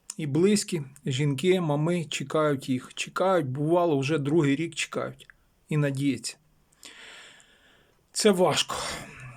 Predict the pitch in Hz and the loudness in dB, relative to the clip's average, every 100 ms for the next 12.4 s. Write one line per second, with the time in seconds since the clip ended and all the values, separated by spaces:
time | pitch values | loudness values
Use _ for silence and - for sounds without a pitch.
0 | - - 170 165 160 202 196 226 226 208 | -18 -6 0 2 4 6 6 4 4 4
1 | 202 - - - - _ - - 180 220 | 4 -4 -10 -18 -20 _ -4 2 4 4
2 | 214 240 - 185 - 185 180 143 131 156 | 6 4 4 -2 0 4 4 2 -2 -4
3 | 147 170 175 147 - - 160 - 208 202 | -2 0 0 -2 -4 -4 -4 0 2 2
4 | 160 135 160 170 143 120 104 107 _ _ | 0 2 2 0 -2 -2 -4 -6 _ _
5 | - 131 190 226 247 180 220 240 214 160 | -6 0 2 4 2 4 4 2 0 0
6 | 165 151 143 156 156 165 143 135 - - | 2 0 0 0 0 2 0 -2 -8 -20
7 | - - - - - _ _ _ - 175 | -20 -20 -20 -20 -20 _ _ _ -2 4
8 | 202 202 190 139 - 160 139 160 180 175 | 6 6 4 -2 0 2 2 2 4 4
9 | - 151 139 156 - 160 156 170 156 147 | 4 0 0 -2 0 0 2 2 2 0
10 | 143 185 151 240 269 208 _ _ _ - | 0 0 2 2 2 -4 _ _ _ -6
11 | 131 131 131 - 220 208 196 180 135 123 | 0 2 2 4 4 4 2 0 -2 0
12 | 180 208 - 185 | 2 2 0 -6